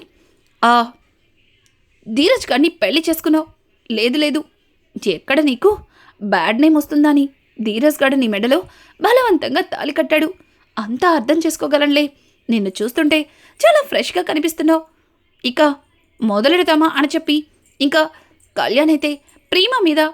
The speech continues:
చెయ్యి వేయబోతూ ఉంటాడు. ఇక ప్రేమ భయపడుతూ వెనక్కి వెనక్కి అడుగు వేస్తూ గోడకి తగులుకుంటుంది. ఇంకా కళ్యాణ్ అయితే, "ఏంటి నన్ను చూస్తుంటే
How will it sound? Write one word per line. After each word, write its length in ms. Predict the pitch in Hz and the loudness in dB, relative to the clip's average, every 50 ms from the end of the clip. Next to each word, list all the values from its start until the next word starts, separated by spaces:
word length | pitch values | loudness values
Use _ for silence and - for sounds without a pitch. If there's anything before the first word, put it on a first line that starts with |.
| - _ _ - - - | -8 _ _ -10 -6 -4
చెయ్యి 160 | 262 214 294 320 | -2 0 0 0
వేయబోతూ 380 | 320 320 302 311 302 - 311 | 2 0 0 -2 -4 -4 -4
ఉంటాడు. 340 | 302 302 320 302 294 302 302 - _ _ _ - 381 | -4 -2 -2 -2 -2 -2 -6 -10 _ _ _ -8 -6
ఇక 180 | 330 - 302 | -4 -2 -4
ప్రేమ 380 | 320 - - - 214 269 339 339 | -4 -4 -6 -6 -4 -2 -2 -2
భయపడుతూ 580 | 254 220 - 226 262 311 330 320 320 302 311 - _ _ _ _ _ - | -2 -4 -4 -4 -2 -2 -2 -2 -2 -6 -8 -8 _ _ _ _ _ -8
వెనక్కి 300 | 220 220 269 302 - 349 | -4 -2 -2 -2 -2 -2
వెనక్కి 420 | 320 302 311 302 - 311 311 320 - _ _ _ _ - | 0 0 0 -2 -4 -4 -6 -8 -8 _ _ _ _ -8
అడుగు 240 | 226 240 240 254 320 | -4 -2 -2 0 0
వేస్తూ 360 | 311 302 311 311 320 - - - _ _ _ _ - 226 | 0 0 0 -2 -4 -6 -6 -8 _ _ _ _ -6 0
గోడకి 340 | 277 302 392 480 494 - | 2 2 2 2 2 -2
తగులుకుంటుంది. 800 | 359 - - - 247 294 339 - 349 294 320 294 302 320 311 311 _ _ _ _ _ _ - | -2 -2 -2 -2 0 0 0 0 -2 -4 -2 0 0 0 -2 -2 _ _ _ _ _ _ -4
ఇంకా 260 | 349 359 285 285 302 302 - - - - - - - _ - | -2 0 0 0 -2 -2 -4 -8 -16 -16 -16 -18 -16 _ -6
కళ్యాణ్ 300 | 220 185 220 277 320 311 | -6 -4 -2 0 0 0
అయితే, 280 | 320 294 320 320 302 - _ _ _ _ _ - 240 - | 0 0 0 -2 -4 -4 _ _ _ _ _ -8 -4 -2
"ఏంటి 420 | 254 208 233 277 277 330 330 320 - _ _ _ _ _ _ - | -2 0 0 0 0 0 0 -2 -4 _ _ _ _ _ _ -4
నన్ను 220 | 254 214 214 214 - 240 | -2 -2 -2 -4 -4 -4
చూస్తుంటే 460 | 254 247 - 311 254 277 359 392 - | -4 -2 -2 -2 0 0 -2 -2 -4